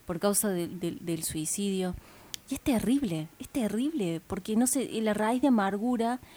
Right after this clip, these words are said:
la raíz del dolor, del rencor, del, del odio que se gesta adentro al no poder hablar, al, al no poder pre-, eh,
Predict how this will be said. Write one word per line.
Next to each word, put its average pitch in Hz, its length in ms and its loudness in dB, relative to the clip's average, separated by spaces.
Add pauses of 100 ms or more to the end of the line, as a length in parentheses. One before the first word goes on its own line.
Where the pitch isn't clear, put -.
(260)
la 190 80 -2
raíz 202 240 4
del 226 180 4
dolor, 214 560 6
del 180 220 0
rencor, 180 600 2
del, 175 300 -6
del 165 180 -2
odio 196 460 4
que 175 160 -6
se - 140 -4
gesta 208 400 -4
adentro 202 400 2
al 175 100 2
no 208 60 2
poder 202 280 0
hablar, 196 320 2
al, 196 200 0
al 196 160 4
no 180 80 4
poder 226 300 0
pre-, 196 260 -2
eh, 175 100 -8